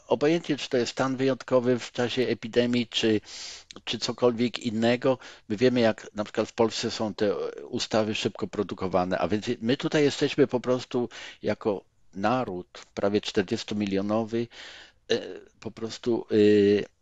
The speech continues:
wystawieni na dobrą wolę rządzących, k-, y, którzy mogą, y,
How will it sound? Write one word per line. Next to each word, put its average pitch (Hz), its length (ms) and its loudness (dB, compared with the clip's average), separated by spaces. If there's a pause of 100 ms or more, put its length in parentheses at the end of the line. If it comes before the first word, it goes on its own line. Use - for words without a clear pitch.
(280)
wystawieni 123 1160 2 (1160)
na 104 520 2 (800)
dobrą 123 460 0
wolę 117 440 2
rządzących, 113 1080 -2 (480)
k-, - 100 -16 (380)
y, 101 460 4
którzy 104 600 2 (460)
mogą, 110 520 2 (140)
y, 101 400 4